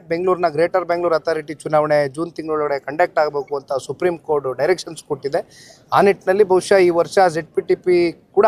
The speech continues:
ಆಗಬೇಕು ಅಂತಕ್ಕಂಥದ್ದು, ಆ, ಹೈಕೋರ್ಟ್ ಈಗಾಗಲೇ ಹೇಳಿರ್ತಕ್ಕಂಥ ಹಿನ್ನೆಲೆಯಲ್ಲಿ, ಆ, ಇದು ಈ ವರ್ಷ ವಿಶೇಷವಾಗಿ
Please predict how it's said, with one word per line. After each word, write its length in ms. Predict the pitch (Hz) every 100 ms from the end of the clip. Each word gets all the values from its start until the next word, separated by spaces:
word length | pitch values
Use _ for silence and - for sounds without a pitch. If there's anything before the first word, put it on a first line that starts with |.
| 180
ಆಗಬೇಕು 380 | 185 180 175 170
ಅಂತಕ್ಕಂಥದ್ದು, 680 | 151 160 - 147 160 147 156 139 _ - _ _
ಆ, 240 | - - 143
ಹೈಕೋರ್ಟ್ 440 | 170 - 185 165
ಈಗಾಗಲೇ 520 | 175 160 160 165 160 156 147 135
ಹೇಳಿರ್ತಕ್ಕಂಥ 640 | 180 190 170 160 156 156
ಹಿನ್ನೆಲೆಯಲ್ಲಿ, 540 | 151 143 135 127 170 247 _ _ _ _ _ 302
ಆ, 240 | 277 233
ಇದು 240 | 226 226 233 226 220
ಈ 100 | 220 208
ವರ್ಷ 180 | - 233 214 208 202 196
ವಿಶೇಷವಾಗಿ 680 | 175 175 214 196 190 180 196